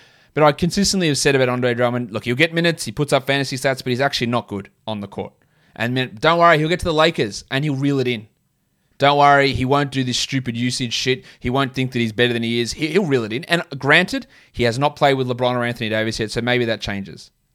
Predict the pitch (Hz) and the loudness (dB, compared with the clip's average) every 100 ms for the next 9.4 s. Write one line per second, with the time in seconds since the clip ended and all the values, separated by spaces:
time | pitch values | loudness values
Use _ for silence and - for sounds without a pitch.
0 | _ _ _ _ _ _ _ _ - 139 | _ _ _ _ _ _ _ _ -4 -4
1 | - _ _ _ _ _ 120 123 208 233 | -4 _ _ _ _ _ -2 2 4 4
2 | 143 127 156 - 117 117 - 123 123 - | 0 -2 -4 -4 -4 -4 -4 -2 -2 -4
3 | 120 - 139 143 139 135 131 123 127 - | -10 -8 -4 -2 -2 -4 -6 -8 -8 -2
4 | 117 104 123 _ _ _ _ _ - 120 | -2 -2 -4 _ _ _ _ _ -6 -2
5 | 131 127 127 127 _ _ _ _ _ - | 0 0 -2 -4 _ _ _ _ _ -4
6 | 123 127 120 127 - - _ _ _ _ | -2 -2 0 0 -2 -20 _ _ _ _
7 | _ _ _ - 117 120 123 - 123 - | _ _ _ 0 0 0 -4 -4 -8 -6
8 | 120 107 - _ - _ 95 - _ _ | -6 -8 -12 _ -20 _ -8 -8 _ _
9 | - 160 180 196 | -4 2 4 2